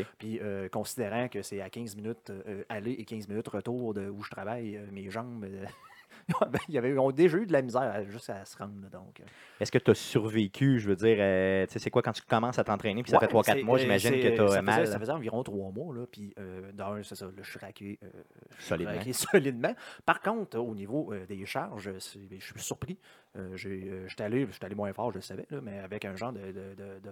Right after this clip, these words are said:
Speaker 1: vingt, quinze, vingt pour cent de moins, puis finalement, ça s'est super bien passé, là, donc moins pire que ce que je croyais.
Speaker 2: Euh,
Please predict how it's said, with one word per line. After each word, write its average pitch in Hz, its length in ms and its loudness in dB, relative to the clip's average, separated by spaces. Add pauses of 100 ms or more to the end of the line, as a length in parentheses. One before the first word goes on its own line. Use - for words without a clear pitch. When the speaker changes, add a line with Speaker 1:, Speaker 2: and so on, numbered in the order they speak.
Speaker 1:
vingt, 117 340 -6
quinze, 120 260 -6
vingt 120 120 -2
pour 110 160 -6
cent 123 160 -4
de 110 100 -2
moins, 104 200 -8
puis - 100 -20
finalement, 131 340 -4
ça 98 240 -8
s'est 107 320 -8
super 104 340 -2
bien 104 140 -4
passé, 95 380 -8
là, 104 160 -10
donc 95 280 -12
moins 101 300 -8
pire 117 200 -8
que 104 80 -14
ce - 60 -18
que - 80 -16
je 90 220 -14 (400)
croyais. 98 440 -8 (1000)
Speaker 2:
Euh, 95 520 6